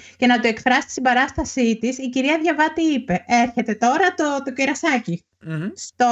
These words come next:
Speaker 1: όλο έδεσμα».
Speaker 2: Ναι, ναι.
Speaker 1: «Γιατί να το κάνω; Δεν είμαστε και κολλητάρια. Τι να του πω εγώ; Δεν έχει ανάγκη ο άνθρωπος από συμπαράσταση. Μπορεί και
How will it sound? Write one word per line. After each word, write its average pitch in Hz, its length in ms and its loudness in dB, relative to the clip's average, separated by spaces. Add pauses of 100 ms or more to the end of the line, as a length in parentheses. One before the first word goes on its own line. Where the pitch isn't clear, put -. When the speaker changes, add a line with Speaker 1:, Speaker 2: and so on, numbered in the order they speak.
(140)
Speaker 1:
όλο 214 260 4 (680)
έδεσμα». 185 480 -2
Speaker 2:
Ναι, 143 160 -10
ναι. 202 80 -2
Speaker 1:
«Γιατί 359 240 2 (140)
να 480 160 0
το 370 60 0
κάνω; 226 480 2 (200)
Δεν 339 160 0 (140)
είμαστε 427 240 0
και 277 140 -4
κολλητάρια. 202 760 0
Τι 392 160 0
να 508 100 -2
του - 100 2
πω 254 160 2
εγώ; 202 420 2 (220)
Δεν 381 180 0 (140)
έχει - 100 -2 (120)
ανάγκη 262 240 2
ο 240 60 4
άνθρωπος 233 440 0
από 220 140 -2
συμπαράσταση. 220 800 0
Μπορεί 269 260 2
και 440 100 0